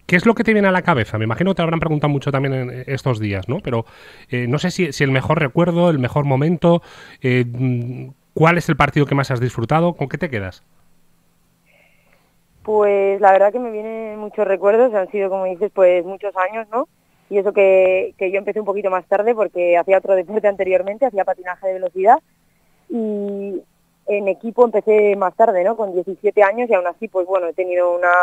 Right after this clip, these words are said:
Speaker 2: larga trayectoria de la que estoy súper satisfecha y tengo muchos recuerdos, ¿no? Desde los inicios,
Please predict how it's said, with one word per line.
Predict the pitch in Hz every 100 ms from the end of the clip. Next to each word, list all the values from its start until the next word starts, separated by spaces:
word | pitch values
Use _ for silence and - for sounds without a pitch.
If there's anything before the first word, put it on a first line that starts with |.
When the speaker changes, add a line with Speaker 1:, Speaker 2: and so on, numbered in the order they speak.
| 175 _ _ _ -
Speaker 2:
larga | 202 202 190
trayectoria | 190 185 180 - 214 247 262
de |
la | 185
que | 180
estoy | 175 190 180 180 175 -
súper | 196 190 180
satisfecha | 175 180 - 196 190 269 240
y | 196 190 170 - - _ -
tengo | 220 220
muchos | 208 208
recuerdos, | 190 202 196 160
¿no? | 175 233
Desde | 220 160 175 170 175
los | 170
inicios, | 180 185 196 247 262 277